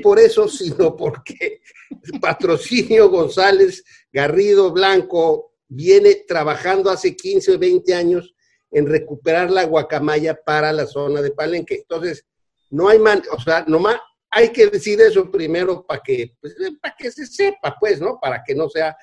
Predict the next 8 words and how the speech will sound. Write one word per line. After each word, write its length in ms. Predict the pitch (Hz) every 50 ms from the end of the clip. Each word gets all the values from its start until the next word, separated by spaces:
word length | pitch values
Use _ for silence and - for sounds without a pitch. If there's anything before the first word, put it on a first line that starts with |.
| _ _ _ _
obra 480 | - 143 156 160 156 165 165 156 143 - - _ _ _ _
y, 100 | - 127
y, 180 | 135 123 143 131
y, 380 | 135 131 127 127 127 131 131
y 100 | 127 127
tarea 400 | - 143 131 135 143 156 160 156
del 180 | 143 131 117 113
sa-, 340 | - - 127 127 127 -